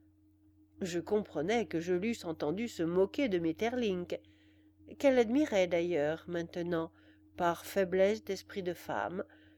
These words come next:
sensible à ces modes littéraires dont les rayons viennent tardivement.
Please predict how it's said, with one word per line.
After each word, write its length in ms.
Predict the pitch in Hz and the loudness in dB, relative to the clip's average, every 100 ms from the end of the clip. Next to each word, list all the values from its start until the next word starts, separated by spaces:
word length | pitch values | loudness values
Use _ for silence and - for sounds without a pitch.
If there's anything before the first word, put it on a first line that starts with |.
| - | -12
sensible 720 | - 214 196 - 214 226 220 | -2 0 0 -6 -6 -2 2
à 120 | 208 | 2
ces 180 | - 208 | 2 -2
modes 280 | 190 196 185 | 2 2 2
littéraires 800 | 190 190 208 202 151 147 170 180 | -6 -2 -2 2 2 2 0 -4
dont 220 | 170 160 | -2 -2
les 160 | 165 170 | -2 -2
rayons 400 | 165 170 170 160 | -2 0 0 -2
viennent 340 | 170 160 165 | -2 -2 -2
tardivement. 720 | 170 170 180 202 170 156 123 | -4 -4 -4 -8 -6 -6 -6